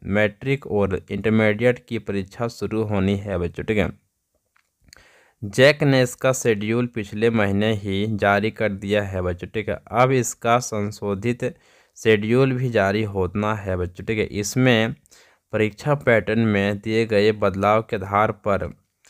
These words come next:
शेड्यूल होगा बच्चों, ठीक है। परीक्षार्थियों के लिए यह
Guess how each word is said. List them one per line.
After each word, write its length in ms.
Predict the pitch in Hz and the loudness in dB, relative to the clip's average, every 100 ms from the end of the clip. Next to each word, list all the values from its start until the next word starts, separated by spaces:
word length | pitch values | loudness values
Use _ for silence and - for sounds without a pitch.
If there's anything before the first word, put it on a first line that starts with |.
| _ _ - | _ _ -2
शेड्यूल 480 | 120 113 117 143 143 | 2 4 6 4 4
होगा 360 | 107 107 101 | 0 -2 0
बच्चों, 280 | 92 87 95 | -2 -2 -6
ठीक 100 | 110 | -4
है। 60 | 113 | -4
परीक्षार्थियों 760 | 98 107 98 110 104 113 120 131 | -4 -10 -6 -4 -2 0 0 0
के 160 | 131 | 2
लिए 240 | 113 107 110 | 2 4 4
यह 420 | 107 120 139 139 | 4 4 4 0